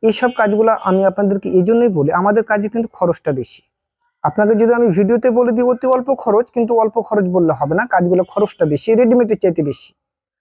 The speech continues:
তো যাই হোক, আমি ছোট্ট একটি ভিডিও, বিস্তারিত খুব একটা বেশি আলোচনা করতে পারবো না। তো এই কাজ করতে আমাদের সাথে আপনারা স্ক্রিনে দেওয়া নাম্বারে যোগাযোগ করবেন, বিস্তারিত জানতেও আমার সাথে যোগাযোগ করতে পারেন। আমি কথার মাধ্যমে যতটুকু পারি আপনাদেরকে সহযোগিতা করার চেষ্টা করবো ইনশাল্লাহ।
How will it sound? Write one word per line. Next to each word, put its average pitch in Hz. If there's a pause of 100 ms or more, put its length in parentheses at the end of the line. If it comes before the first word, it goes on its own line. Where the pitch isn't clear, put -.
(280)
তো 170
যাই 196
হোক, 247
আমি 214
ছোট্ট -
একটি 226
ভিডিও, 147
বিস্তারিত 226
খুব 220
একটা 220
বেশি 208
আলোচনা 196
করতে 170
পারবো 120
না। 139 (720)
তো - (100)
এই 233
কাজ 233
করতে -
আমাদের 208
সাথে 185
আপনারা 175
স্ক্রিনে 185
দেওয়া 165
নাম্বারে 160
যোগাযোগ 175
করবেন, 240
বিস্তারিত 226
জানতেও 226
আমার 190
সাথে 160
যোগাযোগ 156
করতে -
পারেন। 170 (460)
আমি 208
কথার 214
মাধ্যমে 214
যতটুকু 175
পারি 202
আপনাদেরকে 160
সহযোগিতা 147
করার 143
চেষ্টা -
করবো 135
ইনশাল্লাহ। 143